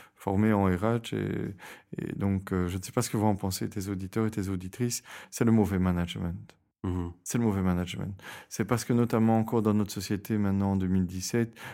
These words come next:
Speaker 1: on gra-, on grimpe les échelons parce qu'on a été bon à un niveau et par définition, au départ, on a commencé à, à, au niveau technique et à la base, ce qui ne nous, nous apprend pas du tout à avoir des, des, des soft skills,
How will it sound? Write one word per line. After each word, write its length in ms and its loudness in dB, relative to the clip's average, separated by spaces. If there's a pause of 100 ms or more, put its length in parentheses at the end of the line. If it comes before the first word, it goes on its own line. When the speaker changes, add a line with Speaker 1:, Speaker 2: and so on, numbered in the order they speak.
(120)
Speaker 1:
on 180 2
gra-, 420 0
on 160 4
grimpe 440 2
les 140 0
échelons 460 0 (360)
parce 180 -2
qu'on 180 4
a 40 8
été 240 4
bon 360 4
à 40 6
un 100 6
niveau 560 2 (240)
et 240 0
par 240 -2
définition, 680 0
au 40 2
départ, 440 2
on 140 4
a 80 2
commencé 680 0
à, 400 0 (360)
à, 360 -2
au 100 4
niveau 220 4
technique 480 0
et 20 4
à 60 4
la 100 2
base, 460 4 (380)
ce 100 -8
qui 100 0
ne 60 4
nous, 200 4 (300)
nous 440 0
apprend 220 0
pas 140 2
du 140 0
tout 180 -2
à 40 6
avoir 180 4
des, 260 -2
des, 220 -2
des 180 -2
soft 340 -4
skills, 600 0